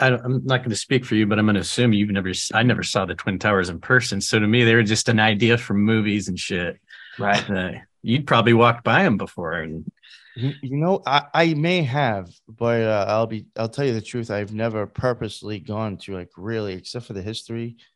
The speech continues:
Speaker 3: the natural, no, whatever, the natural, mis-, the hi-, Museum of Natural History. Besides that, I'll honestly say I was never really, because of, I guess, growing out in Long Island,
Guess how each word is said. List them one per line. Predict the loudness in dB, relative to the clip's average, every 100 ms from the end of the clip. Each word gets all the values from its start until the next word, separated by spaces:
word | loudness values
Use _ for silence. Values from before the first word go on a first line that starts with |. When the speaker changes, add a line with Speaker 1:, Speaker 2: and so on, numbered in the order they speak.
| _ -10
Speaker 3:
the |
natural, | -4 -4 -2 -6 -6
no, | -8
whatever, | -8 -8 -10
the | -10
natural, | -10 -10 -12 _ -20 _
mis-, | -14 -14 -16
the | -16 -10
hi-, | -10 -10 _ _ _
Museum | -6 0 2
of | 2
Natural | 0 -2 -4 -8
History. | -8 -10 -14 -14 _ _ _ _ _ _ _
Besides | -2 4 6 6 6
that, | 6 8 10
I'll | 10
honestly | 10 8 6 4 0
say | 2 4 8 8
I | 8
was | 6 4
never | 2 4 4
really, | 2 4 4 4 0
because | -8 -6 -4 -4
of, | -4
I | -4
guess, | -4 -6
growing | -4 -2 0
out | -2 -2
in | -2
Long | -2 0
Island, | 0 0 -2 -6